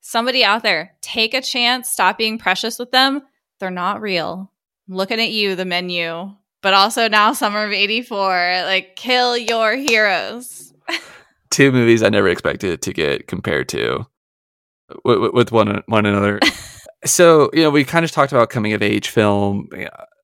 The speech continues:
Speaker 2: in, in that same light, I said, like, teen movie, which,
Speaker 1: Yeah.
Speaker 2: you know, this, this, this plays into it. Is
Speaker 1: Yeah,
Speaker 2: this
Speaker 1: having Manhunt be, like, one of the devices for them to get around
Speaker 2: So
Speaker 1: the
Speaker 2: good.
Speaker 1: neighborhood is, like, really clever.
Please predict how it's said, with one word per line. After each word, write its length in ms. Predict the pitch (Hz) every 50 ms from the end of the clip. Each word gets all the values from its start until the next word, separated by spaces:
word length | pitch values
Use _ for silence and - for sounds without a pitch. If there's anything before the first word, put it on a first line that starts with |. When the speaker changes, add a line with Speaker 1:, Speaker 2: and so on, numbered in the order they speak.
| _ _ _
Speaker 2:
in, 220 | _ 156 135 123 120
in 160 | - 123 117
that 160 | 117 110 101
same 200 | - - 113 107
light, 220 | 104 101 101 101 80
I 40 |
said, 140 | 98 - 107
like, 200 | 101 95 - -
teen 420 | - - - 113 104 104 104 104 104
movie, 520 | 104 101 101 101 104 104 104 101 101 - _ _ _ _ _ _ _ _ _ _ _ _ _ _ _
which, 160 | 101 110 113
Speaker 1:
Yeah. 260 | 180 175 165 151 143 135
Speaker 2:
you 100 | 131 107
know, 120 | 90 92
this, 140 | 113 120 - - -
this, 160 | - 208 -
this 220 | - - 110 -
plays 320 | - - - - - - 95
into 280 | 90 - - - 98
it. 200 | - 92 95 - - _ _ _ _ _ _
Is 280 | 147 170 185 202 208
Speaker 1:
Yeah, 60 | 208 208
Speaker 2:
this 300 | 208 196 185 165 - - - 220
Speaker 1:
having 260 | 214 208 226 233 233 - - - - - - - - - - _ _
Manhunt 840 | - - 185 180 175 170 170 185 214 208 226 196 202 202 - - 185
be, 440 | - 180 175 175 180 180 180 175 165 - - -
like, 220 | - 180 175 170 175
one 160 | 165 165 160
of 140 | 170 165 170
the 100 | 185 170
devices 960 | 170 180 185 175 - 165 151 165 185 175 - 233 220 226 220 226 247 226 208 - - - _ - - 190 -
for 120 | - 196
them 220 | 180 180 170 170
to 100 | 175 - -
get 120 | - 170
around 80 | 175 170
Speaker 2:
So 100 | - -
Speaker 1:
the 40 | -
Speaker 2:
good. 180 | - - - -
Speaker 1:
neighborhood 300 | 190 196 196 185 185 180
is, 220 | 175 160 151 170
like, 180 | 165 156 - -
really 380 | - 165 160 175 170 165 156 160
clever. 800 | 160 - - 160 156 156 160 165 170 170 180 185 190 208 208